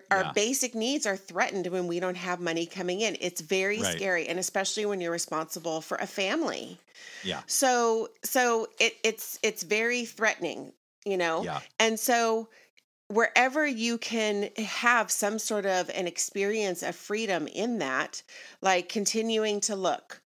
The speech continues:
Speaker 1: or looking within yourself. This is, again, building the relationship with yourself and seeing what is it that you really wanna do,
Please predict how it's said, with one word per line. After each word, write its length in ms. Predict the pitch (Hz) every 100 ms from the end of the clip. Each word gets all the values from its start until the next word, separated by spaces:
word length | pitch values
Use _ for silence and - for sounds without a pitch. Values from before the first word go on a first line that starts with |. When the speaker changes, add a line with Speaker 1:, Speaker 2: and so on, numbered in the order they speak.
| - - - -
Speaker 1:
or 380 | 202 185 180
looking 480 | 180 196 202 226 226
within 400 | 214 208 208 196 -
yourself. 560 | 190 185 - 170 160 -
This 160 | 175
is, 100 | 170
again, 300 | 180 233 190
building 320 | 165 165 175
the 100 | 180
relationship 500 | 175 175 175 185 175
with 140 | 170 170
yourself 480 | 175 196 196 170 -
and 180 | 190 185
seeing 300 | - 226 202
what 160 | 202 220
is 120 | 220
it 140 | 233
that 140 | 208 -
you 160 | 185
really 280 | 170 175 185
wanna 320 | 170 175 160
do, 440 | 156 147 135 -